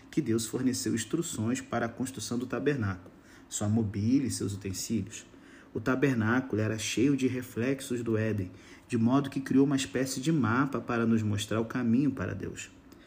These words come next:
E, a partir de hoje, no capítulo vinte e oito e nos próximos, né, vinte e nove e trinta,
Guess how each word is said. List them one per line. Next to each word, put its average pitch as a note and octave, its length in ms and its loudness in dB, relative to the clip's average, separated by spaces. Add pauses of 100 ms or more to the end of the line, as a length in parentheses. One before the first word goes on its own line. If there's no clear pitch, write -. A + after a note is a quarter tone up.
(340)
E, F#3+ 320 4
a C3+ 80 0
partir C3+ 400 -2
de F#3 120 0
hoje, C3 440 4
no - 80 -4
capítulo G#2+ 500 -4
vinte A2+ 280 -2
e G2 60 -2
oito A2+ 440 2
e - 20 -4
nos G#2 160 -4
próximos, F#2+ 640 -4
né, G#2 140 -2
vinte A2 260 -2
e F#2 60 -8
nove G2+ 500 -2
e F2+ 60 -6
trinta, G2+ 520 -4